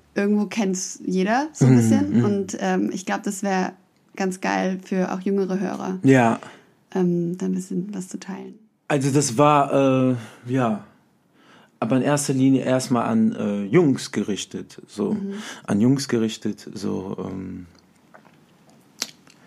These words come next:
Speaker 2: mehr einfach nochmal nachzudenken, so,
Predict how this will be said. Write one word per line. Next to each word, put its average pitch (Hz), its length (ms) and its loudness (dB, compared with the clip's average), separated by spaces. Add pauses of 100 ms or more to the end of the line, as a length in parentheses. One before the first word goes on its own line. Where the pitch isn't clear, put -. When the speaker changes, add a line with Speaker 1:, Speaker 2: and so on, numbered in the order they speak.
(220)
Speaker 2:
mehr 107 280 4
einfach 107 360 0
nochmal 98 300 -2
nachzudenken, 95 920 -6 (1300)
so, 95 500 -6